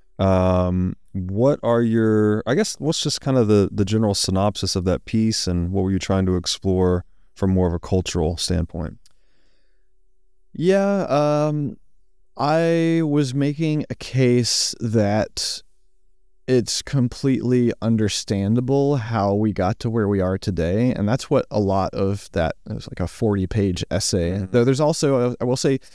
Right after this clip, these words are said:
Speaker 2: Guy Swan did a Bitcoin Audible version of it, so
Speaker 1: Yeah.
Speaker 2: if people wanna consume it that way, that's
Speaker 1: He's
Speaker 2: certain.
Speaker 1: so kind.
Speaker 2: Yeah.
Speaker 1: <laughs>
Speaker 2: Um, and,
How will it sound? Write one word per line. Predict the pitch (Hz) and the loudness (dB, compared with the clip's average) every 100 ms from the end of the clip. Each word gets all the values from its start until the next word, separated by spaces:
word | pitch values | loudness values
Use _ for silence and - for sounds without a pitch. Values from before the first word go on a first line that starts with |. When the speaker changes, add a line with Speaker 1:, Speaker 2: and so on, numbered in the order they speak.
| - | -10
Speaker 2:
Guy | - 117 | -2 -2
Swan | - 139 123 131 135 - | 0 0 0 0 -2 -2
did | 117 113 | 0 2
a | 113 | 0
Bitcoin | 127 - 131 110 | -2 -2 0 0
Audible | 110 123 123 | 0 0 0
version | 120 127 123 | 0 0 -2
of | 127 | -2
it, | 156 | -4
so | - 123 107 | 0 0 2
Speaker 1:
Yeah. | 107 | 0
Speaker 2:
if | 107 | -4
people | - 123 123 | -4 -2 0
wanna | 123 | 0
consume | 117 127 - 117 | 0 -4 -2 -2
it | 117 | 0
that | 107 113 | -2 0
way, | 104 110 123 | 0 0 -2
that's | - 120 | -4 -2
Speaker 1:
He's | 120 104 | -2 0
Speaker 2:
certain. | 113 | 2
Speaker 1:
so | 104 | 0
kind. | - 101 92 110 - | 2 0 0 -2 0
Speaker 2:
Yeah. | 120 123 - - | 0 0 -2 -10
Speaker 1:
<laughs> | 117 - - | -10 -10 -4
Speaker 2:
Um, | 113 120 120 110 - - - - - - - | 0 2 2 -2 -10 -20 -20 -20 -20 -20 -6
and, | - 139 135 135 131 | -2 0 2 2 0